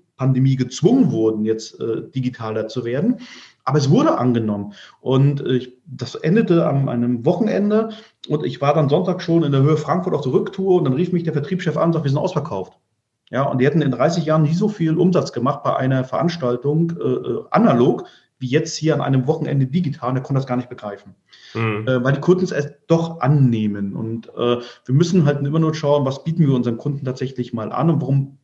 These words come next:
Speaker 1: gehen wir nicht mal ins Anführungsstrich ins Risiko
Speaker 2: Ja.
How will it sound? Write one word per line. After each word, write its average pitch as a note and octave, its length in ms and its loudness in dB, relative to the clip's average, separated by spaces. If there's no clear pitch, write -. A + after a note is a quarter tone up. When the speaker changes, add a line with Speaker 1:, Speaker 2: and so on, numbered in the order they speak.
Speaker 1:
gehen F3+ 240 2
wir F#3 80 4
nicht D#3+ 180 0
mal C#3 200 0
ins C3 200 -2
Anführungsstrich D#3+ 600 0
ins A#2+ 180 -2
Risiko C#3 720 -2
Speaker 2:
Ja. G#2 180 -8